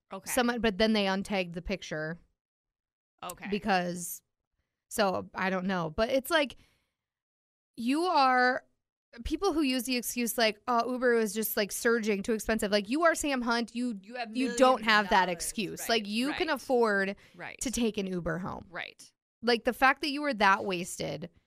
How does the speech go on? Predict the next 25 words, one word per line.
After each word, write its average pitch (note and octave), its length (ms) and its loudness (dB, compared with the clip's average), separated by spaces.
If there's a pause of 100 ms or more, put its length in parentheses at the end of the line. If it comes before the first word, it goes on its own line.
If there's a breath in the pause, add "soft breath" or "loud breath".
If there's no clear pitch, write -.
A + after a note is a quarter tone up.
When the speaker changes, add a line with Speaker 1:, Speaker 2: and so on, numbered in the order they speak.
(200)
Speaker 2:
and F4 140 0
that F#4+ 140 2
people F#4 440 0
let A#3+ 280 2
him F#3+ 400 -4 (220)
Speaker 1:
Go F#3+ 260 -6
home. F3+ 240 -10
Speaker 2:
go A#3 260 4
home F#3 240 -2
like D#3+ 220 -2
that. C3 200 -6
Speaker 1:
Right. A2 380 -12 (200)
Speaker 2:
Like, C#4+ 140 0
are D#4 80 0
you C#4+ 160 -2
dumb? G3+ 560 0 (420)
If C4 180 0
any D4 240 0
of D4+ 80 -2
my C4+ 180 0
friends, A#3 340 0
even C#4 260 -6
if D4+ 140 -8
they're, C4+ 180 -2
like, A3 320 -6